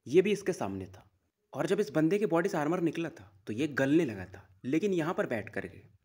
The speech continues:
ये हील कर रहा था। अब वांगलिंग के बॉडी के अंदर वो जो डेविल था, उसे तो वांगलिंग सप्रेस कर चुका था एंशिएंट डेमन की मदद से। फिलहाल वो कोमा में था, लेकिन वांगलिंग उसे सप्रेस नहीं करना चाहता था, बल्कि उसे डिवोर करना चाहता था। और वांगलिंग को यहाँ पर बैठे हुए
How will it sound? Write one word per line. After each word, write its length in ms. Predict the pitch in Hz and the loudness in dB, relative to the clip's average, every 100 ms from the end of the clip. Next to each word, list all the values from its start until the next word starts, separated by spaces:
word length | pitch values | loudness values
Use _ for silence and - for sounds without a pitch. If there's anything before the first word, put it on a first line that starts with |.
| _ _ 147 | _ _ 2
ये 100 | 170 | 2
हील 260 | 117 135 | 2 -2
कर 160 | 123 98 | -2 -8
रहा 140 | 87 | -10
था। 140 | 92 - _ _ _ _ _ _ 135 | -16 -20 _ _ _ _ _ _ 0
अब 80 | |
वांगलिंग 440 | 117 151 175 226 226 | 6 8 8 4 0
के 60 | |
बॉडी 260 | 180 175 202 | 0 2 0
के 100 | 185 | -4
अंदर 220 | 95 85 - - | -8 -14 -10 -4
वो 100 | 123 | 0
जो 80 | |
डेविल 420 | 147 127 120 127 - | 2 2 2 -2 -4
था, 240 | - - 127 | -16 -6 -4
उसे 180 | 147 | 0
तो 100 | 175 | 2
वांगलिंग 360 | 165 151 160 180 | 4 6 4 2
सप्रेस 340 | 156 - 123 | -2 -2 -2
कर 140 | - 104 | -2 -4
चुका 240 | 104 87 | -6 -14
था 300 | - - _ _ _ 120 | -16 -20 _ _ _ 0
एंशिएंट 420 | 117 113 139 120 | 2 0 -2 -2
डेमन 240 | 101 95 | -2 -2
की 120 | 95 | -2
मदद 220 | 113 95 87 | -2 -4 -6
से। 200 | - - _ _ _ _ _ - | -14 -20 _ _ _ _ _ -2
फिलहाल 240 | 147 202 | 6 6
वो 120 | 226 | 6
कोमा 300 | 240 214 208 | 6 8 8
में 240 | 175 98 85 | 4 -4 -10
था, 280 | - - _ _ _ 110 | -16 -20 _ _ _ -6
लेकिन 220 | 110 156 | 0 2
वांगलिंग 500 | 131 143 175 220 147 | 4 2 2 -2 -6
उसे 260 | - - _ | -10 -18 _
सप्रेस 460 | - 123 131 131 | -4 -2 0 0
नहीं 160 | 127 120 | -2 -4
करना 240 | 113 95 | -4 -6
चाहता 280 | 92 95 90 | -8 -10 -12
था, 220 | - - _ _ _ - | -18 -20 _ _ _ -4
बल्कि 260 | 107 127 180 | -2 4 4
उसे 240 | 170 226 | 4 0
डिवोर 400 | 131 117 113 131 | -2 -2 0 0
करना 260 | - 92 92 | -2 -8 -10
चाहता 260 | 90 85 | -14 -18
था। 180 | 87 - _ _ _ _ _ - | -20 -20 _ _ _ _ _ 2
और 120 | 139 | 2
वांगलिंग 400 | 127 156 190 214 | 6 6 4 0
को 80 | 202 | 0
यहाँ 120 | 180 | -2
पर 100 | 185 | -2
बैठे 240 | 123 - | -4 -6
हुए 200 | 104 85 | -10 -14